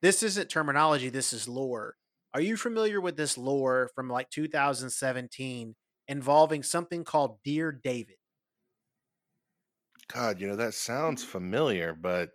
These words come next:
Speaker 2: I can't, I can't put a, like, I can't put a, a, a, a pin on it right now. What is it?
Speaker 1: I will do my best to explain this 'cause it's quick, but I just wanna make sure I get the information correct. So this guy that worked for BuzzFeed,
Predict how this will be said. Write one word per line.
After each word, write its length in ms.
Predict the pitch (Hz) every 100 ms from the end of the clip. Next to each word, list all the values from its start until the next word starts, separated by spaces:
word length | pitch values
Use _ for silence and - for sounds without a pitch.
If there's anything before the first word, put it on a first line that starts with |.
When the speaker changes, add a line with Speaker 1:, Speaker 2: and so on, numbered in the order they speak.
| _
Speaker 2:
I 140 | - 101
can't, 400 | - 123 117 101 _ - - _ _
I 60 | 98
can't 240 | - 117
put 140 | - 110
a, 320 | 98 92 85 - _ _ -
like, 280 | 92 87 85
I 40 |
can't 240 | - 120 104
put 140 | 113
a, 140 | 98 80 -
a, 60 | 92
a, 260 | 82 87 85 92
a 60 |
pin 240 | 85 120 127
on 120 | 90
it 60 | 78
right 240 | 80 80
now. 220 | 82 78
What 140 | 82 131
is 180 | 151
it? 120 | 214 - _ - - -
Speaker 1:
I 80 |
will 160 | 156 160
do 220 | 143 208
my 160 | 208 185
best 360 | 143 151 147 -
to 100 | 131
explain 480 | - - 147 143
this 260 | 127 123 -
'cause 140 | 139
it's 120 | 123 -
quick, 340 | - 151 139
but 80 | 131
I 80 | 127
just 100 | 117
wanna 120 | 131
make 160 | 127 127
sure 160 | 135
I 60 | 117
get 240 | 131 -
the 220 | 117 113
information 500 | 127 123 123 120 120
correct. 300 | - 120 110
So 340 | - 143 135 127 _ _ _ _
this 400 | 123 170 - - 143
guy 560 | 175 233 226 180 165 -
that 200 | 151 139
worked 240 | 139 170 -
for 140 | 135
BuzzFeed, 720 | 120 143 143 - 104 104